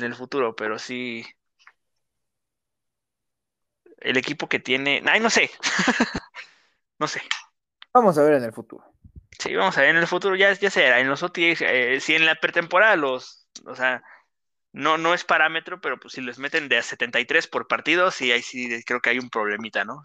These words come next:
Speaker 1: Chiquito, pero hay
Speaker 2: Ujú.
Speaker 1: un <laughs> problemita. Sí, digo que
Speaker 2: Sí.
Speaker 1: tampoco se, que tampoco ganar los tres partidos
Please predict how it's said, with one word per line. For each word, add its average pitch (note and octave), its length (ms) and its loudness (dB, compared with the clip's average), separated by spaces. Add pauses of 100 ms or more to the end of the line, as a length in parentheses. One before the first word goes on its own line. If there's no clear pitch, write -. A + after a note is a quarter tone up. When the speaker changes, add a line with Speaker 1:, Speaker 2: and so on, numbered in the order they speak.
Speaker 1:
Chiquito, - 380 -6
pero G#2+ 160 -4
hay B2 60 -2
Speaker 2:
Ujú. - 20 -6
Speaker 1:
un B2+ 60 -8
<laughs> - 20 -18
problemita. - 840 -8 (1300)
Sí, D#3 260 4
digo D#3 180 2
que B2 80 -6
Speaker 2:
Sí. B2+ 40 -6
Speaker 1:
tampoco C3+ 380 0
se, - 120 -10 (420)
que B2 80 -10
tampoco C3 380 -8 (180)
ganar B2 460 2
los A2+ 380 -10
tres B2+ 180 0
partidos C3+ 480 -4